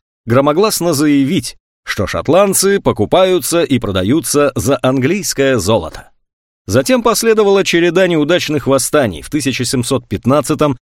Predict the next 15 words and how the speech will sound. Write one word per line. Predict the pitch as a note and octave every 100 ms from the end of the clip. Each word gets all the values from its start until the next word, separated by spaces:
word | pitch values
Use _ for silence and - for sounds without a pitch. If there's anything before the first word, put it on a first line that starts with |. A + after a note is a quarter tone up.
| -
и | D3+
тысяча | F#3 A#3 G#3+ -
семьсот | E3+ D3 B2+ E3
сорок | - D3 C3 -
пятом | A#2+ A#2 G#2+
годах. | G2 F#2 D2+ - - _ _ _ _
В | -
результате | F#2+ A2 A2 F#2+ E3+ D3+
последнего | B2 G#2 C3+ C#3 A#2+ G#2+
восстания | F#2+ - A2 B2 B2
шотландцы | A2 A#2+ D3 E3+ -
добрались | D3 C3+ C3 C#3+ D3
до | G2+ A#2
города | C#3+ D3 B2+
Дерби, | A#2+ D#3+ C#3 E2